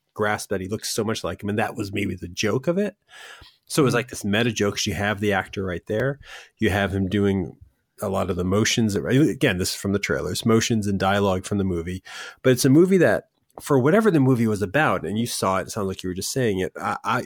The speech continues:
Speaker 1: I thought it was predicated on the concept of, what if a mob boss looked just like The Godfather?
Speaker 2: <laughs>
Speaker 1: Which isn't funny, <laughs> but at the time seemed like, "Oh, okay, I get what they're doing there.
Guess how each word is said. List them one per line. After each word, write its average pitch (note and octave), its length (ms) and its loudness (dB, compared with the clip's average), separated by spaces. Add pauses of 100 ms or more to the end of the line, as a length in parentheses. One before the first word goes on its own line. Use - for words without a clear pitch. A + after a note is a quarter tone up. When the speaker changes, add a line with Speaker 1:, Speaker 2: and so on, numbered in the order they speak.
Speaker 1:
I D3 180 2
thought B2+ 200 2
it G2 40 -2
was F#2 160 -4
predicated G#2 640 0
on F2+ 120 -2
the G2+ 80 -2
concept G2 580 -4
of, E2 300 -4 (380)
what G#2 480 0
if G#2+ 240 -2
a G#2 80 -2
mob G2+ 520 -2
boss F2+ 440 -4 (200)
looked F#2+ 300 -8 (180)
just F2+ 460 -6
like F2 400 -6 (100)
The G2 100 -2
Godfather? - 920 -2 (260)
Speaker 2:
<laughs> - 280 -14
Speaker 1:
Which D#3 200 4
isn't A#3 280 4
funny, A2+ 520 2 (200)
<laughs> - 500 -6
but C3 100 4
at A#2+ 80 0
the A2 80 -4
time F#3 380 2
seemed C#3+ 260 2
like, A#2+ 160 2 (100)
"Oh, D#3 180 0
okay, F2+ 340 -4
I G#2+ 100 -4
get G2+ 280 -10
what F2+ 140 -12
they're D#2+ 120 -8
doing E2 420 -8
there. B2 340 -6